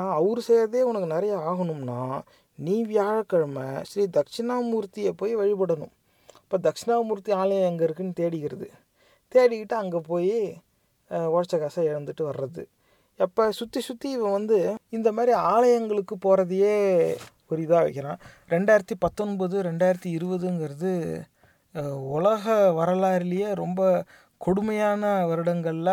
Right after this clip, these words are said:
அதுவும் ஒண்ணா வந்துரும். அதுவும் ரெண்டாயிரத்தி இருபது சொல்லவே வேண்டாம். ஏன்னா கொரோனா அப்பதான் உச்சத்துக்கு போயி உலகம் முழுக்க ஊரடங்கு ஒரே தடவையில போட வேண்டிய கால சூழல் வந்துச்சு.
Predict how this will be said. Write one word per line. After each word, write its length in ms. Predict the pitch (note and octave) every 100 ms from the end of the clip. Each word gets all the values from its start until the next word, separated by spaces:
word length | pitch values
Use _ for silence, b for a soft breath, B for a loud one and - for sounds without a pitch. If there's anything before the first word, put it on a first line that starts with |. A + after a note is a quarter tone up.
| F#3+
அதுவும் 340 | D#3+ D#3+ F3
ஒண்ணா 220 | D#3 D#3 D#3
வந்துரும். 340 | D#3 C#3+ -
அதுவும் 300 | - D#3+ E3+
ரெண்டாயிரத்தி 420 | D#3+ E3+ F#3 -
இருபது 340 | D#3 D#3+ E3+ F#3+
சொல்லவே 460 | - C#3+ D#3+ F3+ E3+
வேண்டாம். 420 | C#3+ C#3+ C#3+ F3+ b b b b -
ஏன்னா 180 | D3+ F3
கொரோனா 380 | E3+ D3+ E3 E3+
அப்பதான் 460 | D#3+ - D3 E3+ D#3+
உச்சத்துக்கு 540 | D3 C#3 G3 F3+ E3 D3
போயி 380 | C#3 D3+ D3+ F#3 G#3+
உலகம் 360 | F3 D#3+ E3+ F3+
முழுக்க 340 | F3+ G#3+ G3+
ஊரடங்கு 600 | F#3+ E3+ E3+ E3 D#3 D3+ D3+ C#3+ F3 b b b -
ஒரே 200 | D3+ F3
தடவையில 440 | E3+ D#3 D3+ D3+ C#3+
போட 200 | B2+ D3+ D#3
வேண்டிய 320 | C#3+ C3+ C3+
கால 320 | B2+ D#3 D#3+
சூழல் 360 | D#3+ D3+ C#3+ C#3
வந்துச்சு. 400 | C3 C3+ C3 D#3